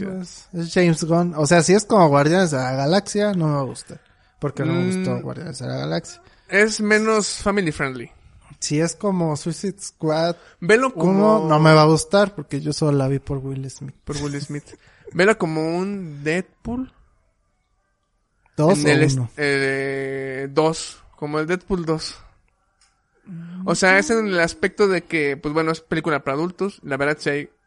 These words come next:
Speaker 1: eh, pues sangre y desmembramientos. Pero tiene sus toques cómicos, este, y humor negro. Y la acción está chida.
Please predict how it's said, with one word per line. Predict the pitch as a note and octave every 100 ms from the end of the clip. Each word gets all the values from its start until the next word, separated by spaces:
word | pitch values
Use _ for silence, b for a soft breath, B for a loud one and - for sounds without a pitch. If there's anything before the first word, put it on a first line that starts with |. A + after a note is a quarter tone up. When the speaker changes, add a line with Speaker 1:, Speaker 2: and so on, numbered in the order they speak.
| _ _
Speaker 1:
eh, | A#2 A2 G#2+ G#2+ G2+
pues | - -
sangre | A#2+ C3+ C#3+ C3+
y |
desmembramientos. | B2+ B2+ C3 B2 A2+ B2+ C3+ F#3+ G#3+ b b b b _
Pero | C#3+ C#3+
tiene | E3 F3
sus | F3 -
toques | E3 F#3 E3+ - _
cómicos, | F3+ F3+ G3+ - G3 G3 G3 - -
este, | - C#3+ - - B2
y | A#2 A#2 - -
humor | A#2 C3+ D#3+
negro. | F3+ G3 D#4 - _ _ _ _ _ _
Y | D3+ D3+ D3
la | D3
acción | - F#3 F#3+
está | F#3+ F#3
chida. | G#3 F#3